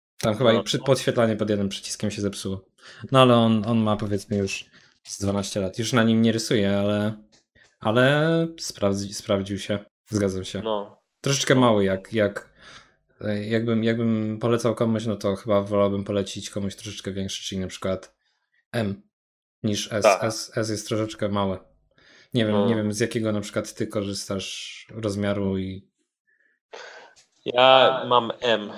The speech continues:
Speaker 2: Intuos cztery. Już
Speaker 1: Mhm.
Speaker 2: mam go od, e, dwunastego roku. To jest moja druga tableta.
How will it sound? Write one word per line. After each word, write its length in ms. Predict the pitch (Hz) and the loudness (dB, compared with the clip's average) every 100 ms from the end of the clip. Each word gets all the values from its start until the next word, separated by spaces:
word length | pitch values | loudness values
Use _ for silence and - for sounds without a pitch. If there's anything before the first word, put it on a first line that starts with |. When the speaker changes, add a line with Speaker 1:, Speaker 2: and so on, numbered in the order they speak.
| - | -16
Speaker 2:
Intuos 800 | 127 104 95 104 98 98 - - | -14 -12 -8 -4 -2 -2 -4 -4
cztery. 460 | - - 101 95 92 - - - - | -4 0 2 2 -4 -10 -18 -18 -10
Już 220 | 107 101 107 | -8 -6 -2
Speaker 1:
Mhm. 240 | 98 98 | 2 4
Speaker 2:
mam 120 | 117 | 2
go 360 | 98 98 98 101 | 6 8 6 2
od, 280 | 104 - 104 | -2 0 4
e, 420 | 104 104 - - - - - - _ _ - - | 4 4 2 0 -6 -16 -20 -20 _ _ -20 -16
dwunastego 600 | - 110 110 110 117 110 | -6 2 2 8 8 10
roku. 560 | 120 - 156 135 151 147 | 8 8 4 2 -2 2
To 140 | 110 | 4
jest 160 | 104 - | 4 2
moja 180 | 107 101 | 2 4
druga 300 | 107 113 107 | 4 6 8
tableta. 720 | 107 101 98 120 123 120 123 | 8 8 8 8 6 2 -8